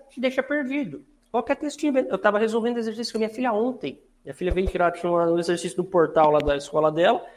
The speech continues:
Eu fui ajudar ela a resolver. Ela não conseguia. Eu falei, "Filha, mas você entende o conceito disso aqui?" "Não, isso aqui é por causa disso, disso, disso, assim, assim, assado.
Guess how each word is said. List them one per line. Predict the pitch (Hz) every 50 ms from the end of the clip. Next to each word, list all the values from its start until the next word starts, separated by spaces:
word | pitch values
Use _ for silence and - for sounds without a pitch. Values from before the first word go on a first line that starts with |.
| - - - -
Eu | - 208
fui | - - 226 214
ajudar | 202 190 190 185 185 180
ela | 175 175 175
a | 170
resolver. | 175 185 175 165 180 175 165 156 175 202 247 254 - - _ _ _
Ela | - 185 202
não | 220 226
conseguia. | - 262 226 - - 214 226 240
Eu | 233
falei, | - - 220
"Filha, | - - 214
mas | 196 202 - -
você | 180 180 -
entende | - 185 175 165 143 - 117 117 - - _ _ _
o | 156 -
conceito | - 160 151 151 - - 208 202 - - 127
disso | - - -
aqui?" | 147 - - 165 156 - _ _ _ _
"Não, | - 180 175 160 135 123 131
isso | 113 - - 156
aqui | 147 - 170
é | 165
por | - -
causa | 185 180 170 160
disso, | 151 151 156 165 170 165 165 - 165
disso, | 151 156 - - -
disso, | - 156 156 160 160 - - 170
assim, | - - - 180 180 170
assim, | 170 - - -
assado. | - 147 - - 147 143 151 147